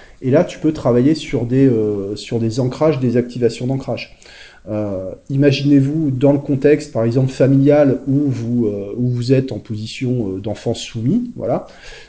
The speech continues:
Euh, ok, donc on va placer un ancrage. Par exemple, je place ma main sur l'épaule, ou par exemple, vous faites tel geste d'ancrage. Et maintenant, imaginez-vous dans ce contexte où ça fonctionne, par exemple au travail, quand vous êtes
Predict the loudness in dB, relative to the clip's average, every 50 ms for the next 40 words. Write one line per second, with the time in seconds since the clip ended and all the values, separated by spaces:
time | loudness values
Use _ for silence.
0 | _ -4 -2 0 0 0 0 -2 -4 -4 -4 -6 -6 -8 -10 -12 -14 -14 -14 -14
1 | -10 -4 2 4 4 4 4 2 -2 -4 -4 -2 -2 -2 -2 -4 -4 -2 -4 -4
2 | -4 -6 -6 -6 0 2 2 2 2 0 -4 -4 -2 -2 -2 -2 -2 -2 -2 -4
3 | -4 -2 -2 -2 -2 -2 -4 -4 -4 -2 -2 -4 -4 -6 -8 -10 -10 -10 -6 -2
4 | 2 2 2 2 2 0 -4 -6 -4 -4 -4 -4 -4 -2 -2 -2 -2 -4 -6 -8
5 | -4 -2 -2 -2 -2 -4 -4 -4 -2 0 2 0 0 0 0 -2 -2 -2 -2 -2
6 | 2 2 2 2 2 -2 -8 -12 -16 -20 -20 -20 -20 -20 -20 -20 -20 -20 -20 -20
7 | _ -20 -20 _ -20 -20 -20 -20 -20 -20 -20 -20 -20 -20 -20 -20 _ _ _ _
8 | _ _ _ -2 0 2 2 2 2 0 0 2 2 2 4 2 2 0 0 0
9 | 2 2 2 2 0 -2 -2 2 2 2 2 0 -2 -4 -4 -2 -4 -2 0 0
10 | 0 0 -2 -6 -6 -4 -4 -4 -6 -8 -10 -4 -2 -2 -2 -2 -2 -6 -6 -2
11 | -2 -2 -2 0 0 0 2 2 2 2 0 0 0 -2 -4 -4 -4 -2 0 2
12 | 2 2 2 0 -2 -2 -2 -2 0 2 2 2 2 0 -4 -10